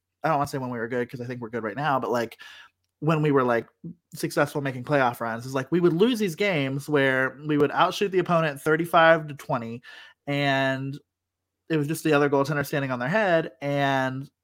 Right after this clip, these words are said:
couldn't find the back of the net, always were chasing the game, and the Blue Jackets did exactly that to the Canucks. They, they never let the Canucks get a chance to hold a lead, and they found themselves chasing the entire game, and it just, it, it worked out.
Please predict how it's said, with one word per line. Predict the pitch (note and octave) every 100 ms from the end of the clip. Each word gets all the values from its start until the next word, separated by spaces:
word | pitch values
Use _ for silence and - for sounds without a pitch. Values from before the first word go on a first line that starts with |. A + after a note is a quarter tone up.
| _ _ _
couldn't | - D#3+ C#3+
find | D3
the | C3+
back | C3+
of | C#3+
the |
net, | C3+ C3 B2+
always | C3+ C3+ C#3
were | C3
chasing | C#3+ B2+ B2+
the | B2
game, | E3 F3 D#3+
and | C#3+
the |
Blue | C#3+ F3
Jackets | F#3 D#3+
did | - D3
exactly | C#3 C3+ C3+ C#3+
that | B2+ C3+ -
to | D3
the | C#3
Canucks. | C#3+ C#3 C3+ - - - - - -
They, | C#3+ C#3+ D3
they | C#3+
never | C#3+ C#3
let | D3+ D3
the |
Canucks | D#3 D3+ C3+ C#3+ - D#3
get | D3 C#3+
a |
chance | D3 C#3 C#3+ D3
to | C#3
hold | C#3 C3
a |
lead, | A#2+ C#3+ F#3 F#3+ -
and | C3+ C3 B2+ B2+
they |
found | B2+ C3+ C#3
themselves | C#3 C3 B2 -
chasing | - D#3+ F3 F#3+ F3
the | F3
entire | E3+ F3 E3 D#3+
game, | D#3 D3+ D3 C#3+ C#3+ - - - _ _ -
and | D3+ D3 C#3 C3
it | C3
just, | B2+ C#3 C#3 - - _ _ _ -
it, | A2 - _ _ _
it | D3 D3+
worked | D3+ D3 E3+ C3+
out. | D3+ A3 -